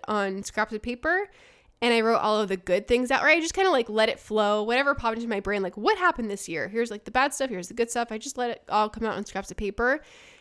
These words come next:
And for the bad, quote unquote, bad stuff, the stuff that I was like, "Ooh, that was really hard," um, I ended up, um, burning those scraps of paper in my little, um, what's the right word? Like, uh, the, the bowl, I'm blanking the word, the bowl where you, like, hit it with a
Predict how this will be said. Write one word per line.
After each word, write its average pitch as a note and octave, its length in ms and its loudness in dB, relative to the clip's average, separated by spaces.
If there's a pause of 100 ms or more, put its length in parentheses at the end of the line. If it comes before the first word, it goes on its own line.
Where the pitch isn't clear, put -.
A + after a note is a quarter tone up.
And A#3 120 0
for B3+ 120 4
the B3 100 4
bad, A3 420 6
quote A3+ 140 0
unquote, G#3+ 240 -2
bad F#3 200 2
stuff, B3 300 0
the G#3+ 80 -8
stuff G3+ 260 -6
that G3+ 100 -2
I F3 40 0
was G3 140 -4
like, F3+ 180 -6
"Ooh, D#4+ 120 -2
that B3 100 4
was A3+ 100 -4
really A3+ 160 -2
hard," G#3 260 -2 (540)
um, G#3+ 440 2 (680)
I A3+ 140 6
ended B3+ 260 4
up, B3 320 4
um, G3+ 460 -2
burning G3+ 580 2
those G3+ 200 -6
scraps F#3+ 400 -2
of F#3+ 80 -10
paper F#3 400 -4
in F#3+ 140 -4
my F#3 120 -6
little, G3 640 -8
um, G3 460 -10 (560)
what's E4+ 220 -10
the F#4+ 80 -6
right F#4 180 -6
word? E4 280 -8 (140)
Like, C4+ 360 -14
uh, C4+ 260 -8
the, B3 200 -10 (160)
the A#3 100 -6
bowl, A3+ 220 -10
I'm C#4 160 -4
blanking D#4+ 340 -2
the D4+ 100 -2
word, D4+ 240 0
the G#3 100 -4
bowl C4+ 380 2
where C4 100 0
you, A#3 140 -6
like, G#3+ 180 -6
hit B3+ 120 -2
it B3 120 2
with A#3+ 160 -2
a G#3+ 180 -2